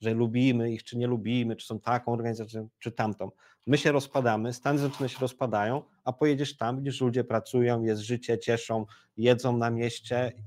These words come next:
Oni nie mają na co się skarżyć, jeśli chodzi o, o, o rząd. Tak krótko, bardzo krótko.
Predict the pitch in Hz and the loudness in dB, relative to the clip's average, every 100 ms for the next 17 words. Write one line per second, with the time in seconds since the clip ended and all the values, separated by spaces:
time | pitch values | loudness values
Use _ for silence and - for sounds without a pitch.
0 | - - - - 123 147 143 139 135 135 | -16 -16 -18 -6 -2 0 2 2 0 -2
1 | 123 123 120 117 127 - 117 101 104 - | -2 -2 -2 -4 -6 -2 -2 -2 -6 -14
2 | - - 101 101 101 104 - 101 101 104 | -10 -6 -6 -6 -10 -8 -8 -10 -6 -4
3 | 107 - - - _ _ _ _ 151 147 | -4 -6 -12 -20 _ _ _ _ 2 2
4 | - 175 147 - 110 131 120 110 104 98 | 6 6 6 4 4 4 2 -2 -6 -4
5 | 143 | -2